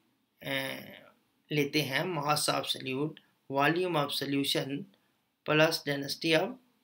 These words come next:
solution multiply hundred। The ratio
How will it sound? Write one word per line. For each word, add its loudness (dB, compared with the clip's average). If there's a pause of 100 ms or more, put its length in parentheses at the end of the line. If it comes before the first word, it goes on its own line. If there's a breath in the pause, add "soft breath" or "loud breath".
(140)
solution -2 (520)
multiply 0
hundred। -12 (1300 loud breath)
The -2
ratio 0